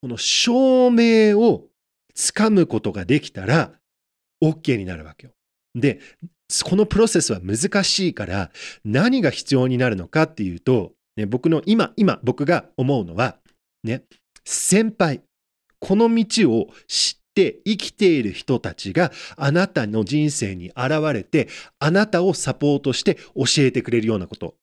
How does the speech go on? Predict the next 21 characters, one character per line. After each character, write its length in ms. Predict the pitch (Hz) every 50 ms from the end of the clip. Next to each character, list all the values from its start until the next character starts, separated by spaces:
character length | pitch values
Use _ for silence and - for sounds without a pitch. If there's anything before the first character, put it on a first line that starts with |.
| _ _
ね、 100 | 123 156
例 180 | - 170 175 180
え 40 | 147
ば 80 | 113
編 180 | 104 123 131 127
集 160 | - - 139
の 80 | 127 123
仕 100 | - 135
事 160 | 135 131 131
や 120 | 123 117
り 60 | 131
た 120 | - 165 165
い 40 | 143
ん 40 |
だ 60 | 113 101
っ 20 |
た 120 | - 127
ら、 100 | 131 117
編 180 | 90 107 117 123
集 220 | - - 131 123
の 160 | 127 131 113